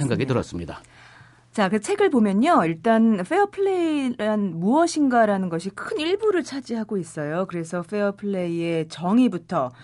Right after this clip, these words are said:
Speaker 2: 공정성, 평등주의,
Speaker 1: 음.
Speaker 2: 또 한국의 어떤 수직적인 예절, 뭐 절대평등주의 이렇게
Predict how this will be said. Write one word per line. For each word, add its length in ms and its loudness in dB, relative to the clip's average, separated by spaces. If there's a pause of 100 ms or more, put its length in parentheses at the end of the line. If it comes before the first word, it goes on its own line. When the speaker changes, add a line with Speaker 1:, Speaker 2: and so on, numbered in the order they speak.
(140)
Speaker 2:
공정성, 720 0 (120)
평등주의, 880 0 (260)
Speaker 1:
음. 180 -10
Speaker 2:
또 500 -4
한국의 640 -2
어떤 160 -6
수직적인 800 -6
예절, 760 -4
뭐 100 -10
절대평등주의 800 -6
이렇게 140 -12